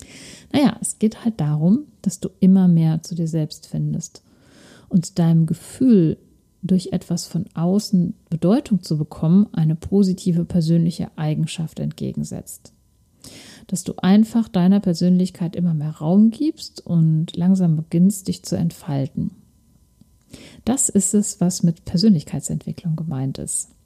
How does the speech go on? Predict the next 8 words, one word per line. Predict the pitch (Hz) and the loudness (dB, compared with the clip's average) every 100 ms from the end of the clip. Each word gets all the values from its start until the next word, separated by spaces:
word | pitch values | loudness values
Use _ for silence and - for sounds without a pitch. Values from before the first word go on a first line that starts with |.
| _ _ _ _ _ _ _ - - | _ _ _ _ _ _ _ -20 -20
Das | - - | -18 -2
geht | 165 | 0
natürlich | 165 151 170 160 | 0 2 2 4
nicht | 165 | 2
von | - 151 | 0 -2
heute | 156 - | 0 -2
auf | - | -2
morgen | 165 160 196 220 220 | 0 4 4 6 4